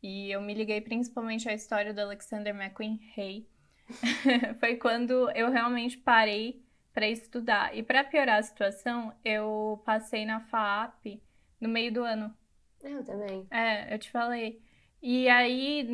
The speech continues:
Speaker 1: do resto do ano, tipo, eu não tava, eu tava zero preocupada com vestibular, então
Speaker 2: Sim,
Speaker 1: eu
Speaker 2: ensino
Speaker 1: com-
Speaker 2: médio,
Speaker 1: é.
Speaker 2: nada importava mais, você já passou na faculdade.
Speaker 1: Então,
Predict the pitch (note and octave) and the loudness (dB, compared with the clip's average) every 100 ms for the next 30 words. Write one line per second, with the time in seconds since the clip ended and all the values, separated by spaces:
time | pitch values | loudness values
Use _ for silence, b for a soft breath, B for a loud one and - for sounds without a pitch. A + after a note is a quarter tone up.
0 | B3 B3 B3 B3 B3+ C#4+ - C4+ A3+ A3+ | 2 4 4 4 4 2 -4 -4 -2 0
1 | A3+ B3+ B3+ A#3 - A#3 G#3 - A3+ A#3+ | 0 0 -2 -4 -8 -6 -6 -6 -4 0
2 | B3+ A#3+ - A3 A#3+ B3 A3+ G#3+ A3+ A3+ | 2 0 -2 0 2 2 0 0 2 2
3 | A3 G3+ G3+ F#3+ - G3 G3 G#3 G3 - | 0 -2 -10 -6 -4 -4 -4 -8 -12 -12
4 | G3+ G#3 G3+ G#3 A3 A3+ A3 G#3+ G3+ G3 | -4 -2 -2 -2 0 0 0 -2 -4 -8
5 | G3+ A3 C4 A3 G#3+ G#3 F#3 G3 F#3+ A3+ | -4 -2 2 2 2 0 0 -4 0 6
6 | A3+ B3+ A#3+ - G#3 G3+ G3+ G3 F#3+ - | 6 6 2 0 -2 -2 -6 -8 -10 -12
7 | G3 F#3+ G3 G3 F#3+ G3 G3+ C4+ C4+ D4 | -14 -10 -12 -10 -12 -8 -2 0 2 2
8 | A#3+ G3 A3 | 2 -2 -10